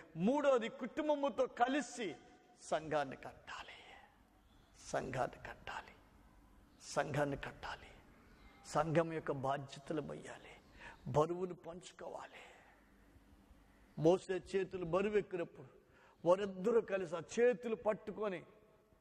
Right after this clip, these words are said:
లిఫ్ట్ ఇచ్చారు. బాధ్యతలు పెరిగే కొలది నీ సంఘం యొక్క బాధ్యతలు, కష్టాన్ని, శ్రమని పంచుకోవాలి. ప్రియ దేవుని బిడ్డలారా,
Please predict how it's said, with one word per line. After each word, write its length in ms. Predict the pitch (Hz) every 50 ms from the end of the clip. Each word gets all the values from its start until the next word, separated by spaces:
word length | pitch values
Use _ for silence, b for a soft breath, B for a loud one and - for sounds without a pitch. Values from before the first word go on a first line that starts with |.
| _ _ _ _ -
లిఫ్ట్ 280 | 185 233 202 - - 277
ఇచ్చారు. 440 | - - - - 220 - - - - - - - _ _ _ _ _ _ _ _ _ b b b b b b b b b -
బాధ్యతలు 560 | 135 160 175 - 202 165 - 214 196 214 202
పెరిగే 360 | 156 196 202 214 208 214 220
కొలది 440 | 214 - 202 208 196 190 175 180 165 B B B B
నీ 120 | 165 180 185
సంఘం 480 | - - 208 202 220 214 220 233 220
యొక్క 220 | 220 214 - - 185
బాధ్యతలు, 760 | 170 151 165 175 196 220 185 143 - 226 202 - 196 196 190
కష్టాన్ని, 600 | - - - 175 - - - 226 220 220 208 196
శ్రమని 460 | - - - 190 196 208 226 220 196 B B B B B - -
పంచుకోవాలి. 800 | 240 269 294 - - - 240 - 254 269 254 214 - - - - - - _ _ _ _ _ _ _ - - _ _ _ _ - - _ -
ప్రియ 160 | 156 170 170
దేవుని 300 | 151 180 196 196 196 185
బిడ్డలారా, 520 | 180 190 180 175 185 180 170 170 165 151